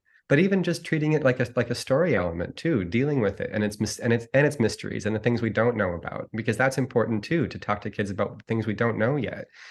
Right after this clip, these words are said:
And if there are mysteries surrounding death, that's an, that's a reason in itself to tell a story about it. That's very intriguing and they're interested in it. Um,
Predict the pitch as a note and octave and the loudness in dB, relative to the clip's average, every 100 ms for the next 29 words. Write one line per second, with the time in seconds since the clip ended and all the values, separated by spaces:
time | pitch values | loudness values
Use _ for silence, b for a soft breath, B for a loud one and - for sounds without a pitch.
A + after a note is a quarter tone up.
0 | B B B A2 G#2+ A2+ A2+ C3 A#2 - | B B B 0 2 4 6 6 4 0
1 | G#2+ G2 - G2+ F#2+ G2 F2+ F2 F#2+ - | -2 0 2 2 2 -2 -2 -4 -4 -10
2 | _ _ _ _ A#2 - C3+ C3 C3+ C3+ | _ _ _ _ 0 2 0 0 0 2
3 | C#3 C3+ C3 B2 - C3+ - B2 A2+ A2+ | 4 4 4 2 -2 -2 -2 -6 -4 -4
4 | - C3 D#3+ A#2+ F2 F2 - G2+ - B2 | 0 2 2 0 -2 -6 -4 -6 -4 0
5 | C#3 A#2+ G#2 C3+ D#3 G2 F2 E2+ F2+ G#2 | 2 2 2 0 -2 -2 -4 -4 0 2
6 | D3 D3+ F#2+ - E2+ - - - B B | 0 -2 -8 -6 -6 -6 -8 -12 B B
7 | B _ _ - F#2+ F2+ F2 F2 | B _ _ -2 0 0 -2 -6